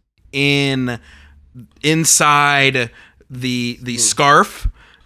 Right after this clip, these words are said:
Speaker 1: Like, it was a big, like, thick scarf.
Speaker 2: Okay.
Speaker 1: And I was just like, "Dude, that guy's living in three thousand twenty-one, baby."
Speaker 2: Is that
Speaker 1: I was kinda like, "Damn." That guy, like,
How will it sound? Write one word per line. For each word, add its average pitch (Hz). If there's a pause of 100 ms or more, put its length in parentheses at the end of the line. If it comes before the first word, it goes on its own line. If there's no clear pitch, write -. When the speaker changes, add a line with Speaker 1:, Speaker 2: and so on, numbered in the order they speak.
(260)
Speaker 1:
Like, 135
it 165
was 151
a 151
big, 156
like, 135
thick -
scarf. 151
Speaker 2:
Okay. 123
Speaker 1:
And 139
I 139
was 143
just 120
like, 117
"Dude, 120
that 113
guy's 117
living 117
in 104
three 110
thousand 104
twenty-one, 107
baby." 104
Speaker 2:
Is 117
that 143 (180)
Speaker 1:
I 143
was 151
kinda 175
like, 143
"Damn." 170 (1000)
That 139
guy, 127
like, 113